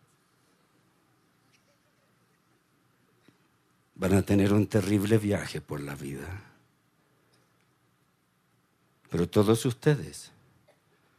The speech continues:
que están luchando por mantener su pureza y por vivir para Dios,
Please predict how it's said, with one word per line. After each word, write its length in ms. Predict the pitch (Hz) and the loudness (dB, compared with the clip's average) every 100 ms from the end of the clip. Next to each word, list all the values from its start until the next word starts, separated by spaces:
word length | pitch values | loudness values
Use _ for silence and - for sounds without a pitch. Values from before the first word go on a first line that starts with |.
| _ _ _ | _ _ _
que 80 | 78 | -8
están 240 | - 92 | -2 0
luchando 560 | 92 95 - 110 107 107 | 2 2 2 2 2 -2
por 240 | 117 104 | -2 0
mantener 760 | 104 104 90 - 90 98 101 117 | 0 0 0 0 0 0 -2 -4
su 220 | - 113 | -6 -8
pureza 640 | - 104 73 - - 73 - _ _ _ _ _ _ _ _ _ _ | -8 -10 -6 -6 -6 -10 -18 _ _ _ _ _ _ _ _ _ _
y 80 | - | -8
por 240 | - 107 90 | 2 4 4
vivir 500 | 101 92 110 117 107 | 0 0 -2 -2 -4
para 280 | 110 104 | -8 -6
Dios, 720 | 98 80 82 76 - - - | -8 -10 -12 -12 -14 -12 -12